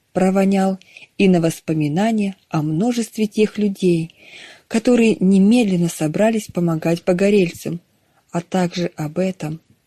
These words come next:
злосчастном Генте. Будто бы самом, что ни есть амише. Как назло, когда начался пожар,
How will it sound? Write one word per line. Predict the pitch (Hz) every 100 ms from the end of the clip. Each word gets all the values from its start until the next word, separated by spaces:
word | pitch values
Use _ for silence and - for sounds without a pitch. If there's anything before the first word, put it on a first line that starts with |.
| _
злосчастном | - 165 156 - - 214 - 190 190 180
Генте. | 165 151 151 - - 185 _ _ _ _ _ _ -
Будто | 185 247 247 -
бы | 214 226
самом, | - - 247 269 202 170 - _
что | - - 214
ни | 202
есть | 190 175 208 208 -
амише. | 185 170 165 170 - 180 180 _ _ _ _ _ _ _ _ _ _
Как | 277 -
назло, | 247 247 226 190 170 175 -
когда | 175 175 190
начался | 208 202 175 165 170
пожар, | - 160 175 233